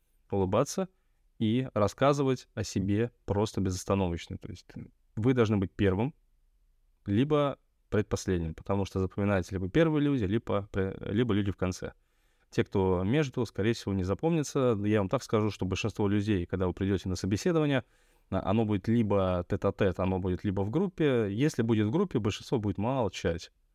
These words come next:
Просто молчать, без камер, сидеть, бояться, трястись, а как же, что же. Вот. Нужно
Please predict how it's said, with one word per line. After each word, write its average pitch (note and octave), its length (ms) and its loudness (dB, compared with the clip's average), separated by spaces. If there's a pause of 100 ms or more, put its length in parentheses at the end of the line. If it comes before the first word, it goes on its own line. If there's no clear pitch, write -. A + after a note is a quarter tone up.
(300)
Просто A#2 240 -2
молчать, B2+ 560 0
без G2+ 240 0
камер, D#3 360 2
сидеть, A#2+ 400 0
бояться, G2 460 2
трястись, A2 500 -2
а F2 60 -6
как B2 260 0
же, F#2 80 -2
что B2 360 0
же. G2 120 -2 (640)
Вот. - 240 -8 (380)
Нужно G#2 600 -2